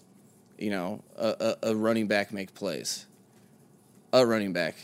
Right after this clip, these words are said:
which means there's, there are different ones every time,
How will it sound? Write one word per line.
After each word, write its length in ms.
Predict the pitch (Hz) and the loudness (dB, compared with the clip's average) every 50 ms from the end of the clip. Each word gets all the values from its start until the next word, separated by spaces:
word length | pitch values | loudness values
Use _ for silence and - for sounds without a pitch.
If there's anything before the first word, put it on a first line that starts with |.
| - - _ - - - - - - - - - - _ _ - _ - - - - - | -20 -20 _ -20 -20 -20 -20 -20 -20 -20 -20 -20 -20 _ _ -20 _ -20 -20 -20 -12 -6
which 240 | 107 104 - - | -4 -4 -4 -2
means 520 | - 110 107 101 101 98 101 - - - - - - - - - | -2 0 0 0 0 -2 -2 -2 -4 -4 -6 -14 -20 -20 -20 -12
there's, 320 | - 107 107 101 98 98 - - - - - - - | -6 -4 -4 -2 -4 -6 -10 -14 -20 -20 -20 -12 -4
there 160 | 98 110 107 | 0 0 0
are 140 | 98 98 95 - - - - - - | 0 -2 -6 -12 -18 -20 -14 -2 6
different 340 | 139 135 127 - 135 101 117 | 6 6 6 6 -2 0 2
ones 280 | 120 123 127 127 113 | 2 2 2 2 0
every 200 | 123 117 113 131 | 0 0 0 0
time, 540 | 123 - 131 113 110 107 107 110 107 110 | 0 0 0 2 2 2 2 0 -2 -6